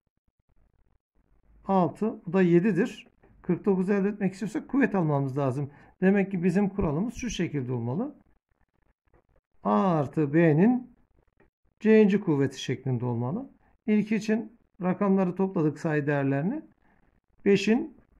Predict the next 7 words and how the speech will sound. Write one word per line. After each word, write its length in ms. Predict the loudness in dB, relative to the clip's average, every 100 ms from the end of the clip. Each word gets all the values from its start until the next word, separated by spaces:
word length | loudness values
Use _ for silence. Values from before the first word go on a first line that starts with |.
| _ 4
birinci 380 | 4 4 0
kuvveti, 540 | -2 -4 -4 -4 -6 -4
buradan 420 | -4 0 -2 -2
beşi 280 | -4 -4 -6
bulduk. 340 | -4 -4 -6 -8 -4
İlkini 360 | -2 -2 -8
sağladı. 520 | -4 -6 -4 -6 -10